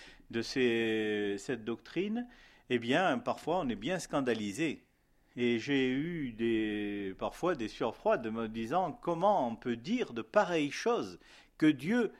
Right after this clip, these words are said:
est l'auteur du mal, que Dieu a créé le mal,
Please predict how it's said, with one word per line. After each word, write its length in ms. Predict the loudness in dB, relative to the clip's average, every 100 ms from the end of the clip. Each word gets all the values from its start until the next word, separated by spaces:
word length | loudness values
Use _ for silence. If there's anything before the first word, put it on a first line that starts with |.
| _ 0
est 100 | 2
l'auteur 380 | 4 4 2
du 140 | 2 -2
mal, 320 | -2 -2 -6 -18 _ _ _ _ _ _ _
que 100 | 0
Dieu 360 | 2 2 0 0
a 80 | -2
créé 460 | 0 4 8 8 6
le 140 | 4
mal, 400 | 2 0 -4